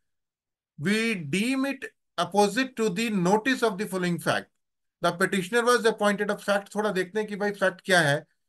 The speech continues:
कि petitioner initially was appointed as a chief executive officer and later on appointed as a managing director on second May। He asserts that he resigned from the position of M D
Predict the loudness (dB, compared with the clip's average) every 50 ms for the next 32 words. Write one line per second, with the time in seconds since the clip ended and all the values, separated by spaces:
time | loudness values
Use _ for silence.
0 | _ _ _ -8 -8 -4 -2 -2 -2 -2 -2 -4 -6 -4 -2 -2 -2 -2 -4 -10
1 | -10 -6 -6 -4 -4 -4 -2 -2 -2 -2 -2 0 0 0 2 0 -2 -2 -2 -2
2 | -2 0 0 0 0 0 0 0 -2 -8 -10 -10 -10 -8 -4 -4 -4 -4 -4 -6
3 | -10 -18 _ _ _ _ _ -6 -4 -4 -4 -4 -6 -6 -6 -4 -4 -4 -2 -2
4 | -4 -4 -4 -2 0 2 2 2 2 0 2 2 2 0 0 -2 _ _ _ _
5 | _ _ _ _ _ _ _ _ _ _ _ _ _ _ _ _ _ _ _ _
6 | _ _ _ _ _ _ _ _ _ _ _ _ _ _ _ _ _ _ _ _
7 | _ _ _ _ _ _ _ _ _ _ _ _ _ _ _ _ _ _ _ _
8 | _ 4 6 8 8 6 6 4 0 2 2 2 2 4 2 2 2 2 0 0
9 | -2 -2 -2 0 0 0 2 2 2 2 2 0 -2 -2 -2 -2 -2 -2 -2 -4
10 | -2 0 0 0 -2 -4 -6 -8 -10 -8 -4 -4 -2 -2 -2 -2 -2 -2 0 0
11 | -2 -2 -2 -4 -6 -8 -12 _ _ _ _ _ _ _ _ _ _ _ -6 -4
12 | -4 -2 2 2 2 2 2 4 2 2 2 0 -4 -8 -8 0 4 6 8 8
13 | 6 6 4 2 2 4 2 2 2 4 4 4 6 6 4 2 0 -2 -4 -6
14 | -8 -4 0 2 4 4 4 2 0 -2 -2 -4 -6 -6 -6 -4 -2 0 2 2
15 | 2 2 2 0 0 0 0 0 0 -2 -4 -6